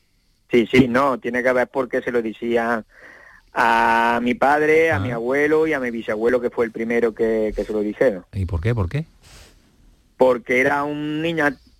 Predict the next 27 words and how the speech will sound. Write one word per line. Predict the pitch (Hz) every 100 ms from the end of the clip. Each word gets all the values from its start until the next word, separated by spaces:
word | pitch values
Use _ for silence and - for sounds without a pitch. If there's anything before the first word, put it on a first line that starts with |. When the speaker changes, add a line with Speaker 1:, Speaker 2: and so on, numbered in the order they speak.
| _
Speaker 1:
como | 127 123 120
antes | 135 147
los | 147 143
pueblos, | 156 151 151 139
sabes | 135 143
que | - 131
los | 120
mayores, | 117 123 135 123
ahora | 127 120
eso | 120 117
se | 113
está | 120 117
perdiendo, | 117 117 131 120 113 - - - - -
los | 123
mayores | 120 117 123 131 135
mandaban | 127 123 131 131 135
a |
los | 135 135
niños | 135 139 147 135
por | 123
cualquier | 113 110 127 120
cosa | - 139 147 139
y | 127 110
siempre | 120 113 120
había | 123 120
respeto | 120 - 127 123 135 139 135
y, | 127 123 113